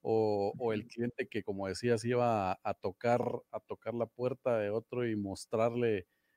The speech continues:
Speaker 1: eh, el, el producto que, que vendía, y ahí,
Speaker 2: Ujú.
Speaker 1: pues, la siguiente, convertirlo era, ok, eh, y, eh,
Speaker 2: Cotizarle, ¿no?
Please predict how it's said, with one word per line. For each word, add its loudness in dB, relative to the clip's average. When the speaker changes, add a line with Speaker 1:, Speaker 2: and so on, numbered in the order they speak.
Speaker 1:
eh, 0
el, -4
el -4
producto -2
que, -2
que 2
vendía, 4
y -2
ahí, 2
Speaker 2:
Ujú. -4
Speaker 1:
pues, -4
la -20
siguiente, 2
convertirlo 6
era, 6
ok, -2
eh, 6
y, -2
eh, -
Speaker 2:
Cotizarle, 6
¿no? -6